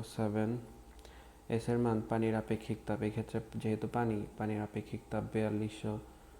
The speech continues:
joule per K G per Kelvin। তাহলে এখানে বিয়াল্লিশশো into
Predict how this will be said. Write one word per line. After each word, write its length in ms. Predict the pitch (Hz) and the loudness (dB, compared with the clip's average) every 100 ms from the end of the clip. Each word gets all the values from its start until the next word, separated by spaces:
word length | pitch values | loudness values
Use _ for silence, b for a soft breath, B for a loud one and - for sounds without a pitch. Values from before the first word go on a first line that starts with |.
| B - 113 | B -4 -2
joule 240 | 113 113 113 - | 2 2 0 -2
per 180 | 113 107 110 | -2 -2 -2
K 20 | 110 104 | -2 -2
G 20 | 110 107 110 - - - - | -2 -2 -4 -14 -20 -14 -4
per 140 | 110 104 | -2 -2
Kelvin। 400 | 117 107 107 107 117 - - - - B B B | 0 0 0 -2 -2 -10 -18 -20 -20 B B B
তাহলে 180 | B 120 | B -2
এখানে 180 | 113 120 113 | 2 2 4
বিয়াল্লিশশো 680 | 117 113 113 117 - - 123 147 - - B B B - 113 | 4 4 4 2 -2 -2 0 -2 -6 -20 B B B -2 0
into 240 | 117 120 | 0 2